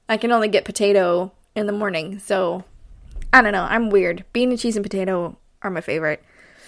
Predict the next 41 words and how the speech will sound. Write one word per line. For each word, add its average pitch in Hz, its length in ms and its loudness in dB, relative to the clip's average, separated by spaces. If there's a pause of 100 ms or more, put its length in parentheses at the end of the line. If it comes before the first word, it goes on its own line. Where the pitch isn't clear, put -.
(680)
There 220 400 6
is 220 640 4
also 214 480 4
a 202 100 2
donut 240 480 4
shop 185 240 2
in 190 80 0
Cedar 180 220 0
Park. - 320 -2 (200)
It's - 400 -6
a 196 80 -4
chain 233 500 0
of 214 200 -2
Super 247 280 -2
Donuts, 254 720 0 (600)
but, - 220 -4
but 208 100 6
I 190 60 4
think 226 180 -4
they 208 200 -2 (160)
changed 214 340 -6
their 233 100 -4
name. 226 300 -4
I'm 196 120 -6
not 190 120 -4
exactly 190 320 -6
sure - 140 -8
what 185 120 -4
they - 120 -8
changed. - 420 -14 (500)
I 247 60 2
think 302 140 4
they 254 80 4
changed 247 300 0
it 226 120 -2
to, 190 80 -6
like, - 140 -8
Grand 208 360 0
Donuts 240 420 0
or 254 80 -4
something. 262 460 -4